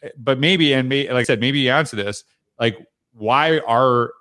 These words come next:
is the generation that's in education right now, why are,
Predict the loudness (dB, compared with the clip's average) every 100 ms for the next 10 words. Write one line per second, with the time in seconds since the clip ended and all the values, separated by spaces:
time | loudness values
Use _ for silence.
0 | _ -4 -4 -4 -10 -6 -2 0 0 2
1 | 0 -2 -2 -2 -2 -2 -2 -6 -8 -6
2 | -4 -2 -4 -4 -4 -2 -2 -2 0 2
3 | 4 2